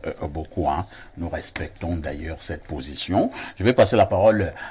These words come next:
à, à, à Pierre Blériot. Lorsque nous nous regardons, euh, le Cameroun, et surtout ce Cameroun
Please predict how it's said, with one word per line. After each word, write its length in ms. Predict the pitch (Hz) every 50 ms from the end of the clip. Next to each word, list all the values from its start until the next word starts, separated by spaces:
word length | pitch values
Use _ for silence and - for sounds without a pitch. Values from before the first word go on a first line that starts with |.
| - -
à, 280 | 85 87 - - 87
à, 140 | - - -
à 40 | -
Pierre 540 | - - 104 107 101 95 82 78 82 - -
Blériot. 640 | - 82 82 92 101 101 98 107 143 165 123 - - - - - - -
Lorsque 500 | - 90 90 80 78 - - - - -
nous 340 | 95 90 90 90 90 92 90
nous 180 | 90 95 92 87
regardons, 800 | 76 80 87 82 76 85 82 78 80 82 80 85 104 - 240 262 - - - - - - - -
euh, 40 | 69
le 140 | 85 - -
Cameroun, 720 | - - - 82 80 - - 87 98 131 208 247 262 254 220
et 40 |
surtout 360 | 180 - - 127 95 - 104 98
ce 120 | - 98
Cameroun 720 | 90 - 90 85 85 82 80 82 95 101 98 90 85